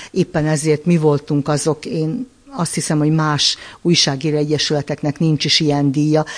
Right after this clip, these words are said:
tehát akik a pályakezdő újságírókat díjaztuk. Mert úgy gondoltuk, hogy, hogy ne várjonak a fiatalok tíz-húsz évet, hogy díjat kapjanak, hanem akikről úgy látjuk, hogy tehetségesek, és hogy,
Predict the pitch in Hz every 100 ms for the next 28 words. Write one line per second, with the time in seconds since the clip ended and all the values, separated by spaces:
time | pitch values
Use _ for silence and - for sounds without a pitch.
0 | - - 156 151 147 143 156 - 147 -
1 | 165 147 135 143 127 123 139 143 143 -
2 | 135 143 139 139 139 143 151 139 135 -
3 | - - - - - - 160 156 185 165
4 | 165 156 151 143 143 143 - 156 143 -
5 | - _ - 165 160 196 220 175 143 147
6 | 143 139 147 - 160 139 - 143 139 -
7 | 147 - 151 139 - 147 143 - 147 135
8 | 147 135 - - - - - - - -
9 | - - - 170 160 160 - 160 180 170
10 | 170 185 160 147 139 - 160 - 143 -
11 | 147 139 - 151 139 143 - - 147 156
12 | 143 - 147